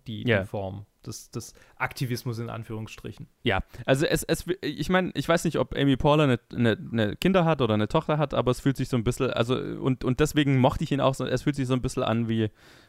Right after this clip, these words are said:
Speaker 2: als würde sie quasi einen, einen Teenager-Film für die nächste Generation machen, um denen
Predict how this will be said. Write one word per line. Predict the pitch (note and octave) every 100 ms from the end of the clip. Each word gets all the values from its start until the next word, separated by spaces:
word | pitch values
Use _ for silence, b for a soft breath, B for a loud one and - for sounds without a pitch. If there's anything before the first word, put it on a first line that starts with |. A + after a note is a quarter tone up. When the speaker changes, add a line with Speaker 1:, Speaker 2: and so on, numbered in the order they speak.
| b
Speaker 2:
als | A2+ G#2+ A#2
würde | A#2 A#2
sie | G#2 A2 G#2 G#2+ -
quasi | - A2 A2 G#2+ -
einen, | B2 G#2+
einen | - G#2 -
Teenager-Film | E3+ E3 C#3+ C3 A#2+ C3+ A#2+ A#2
für | B2+
die | G#2+
nächste | G#2+ A#2 -
Generation | G#2+ G#2+ G#2+ G2 - G#2
machen, | G#2 G2 G#2+
um | - G#2+ G2+ G2+ b b b b -
denen | G#2+ G#2 G2+